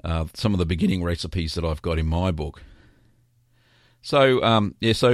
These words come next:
learn, skill up, uh, learn as much as you can, uh, about cheese making, and, uh, you'll find that down the r-, down the track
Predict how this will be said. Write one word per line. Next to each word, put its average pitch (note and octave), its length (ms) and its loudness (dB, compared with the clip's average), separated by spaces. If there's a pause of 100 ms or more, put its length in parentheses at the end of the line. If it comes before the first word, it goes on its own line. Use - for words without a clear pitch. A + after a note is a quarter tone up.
learn, A#2+ 480 2 (180)
skill B2+ 380 2
up, A#2 240 4 (420)
uh, F2 200 2
learn A2+ 240 4
as A2 100 2
much A2 200 0
as G2 120 -2
you A2 80 -4
can, D#2 380 0 (180)
uh, D#2+ 280 -4
about E2 340 -2
cheese A2 320 -4
making, D#2 400 -4 (400)
and, G#2 460 0
uh, F2+ 180 2 (480)
you'll A#2 160 -2
find A2 380 4
that G2+ 200 0
down G#2 260 2
the F#2+ 100 2
r-, F#2+ 140 4 (140)
down F#2 260 4
the F2+ 60 2
track B2+ 400 2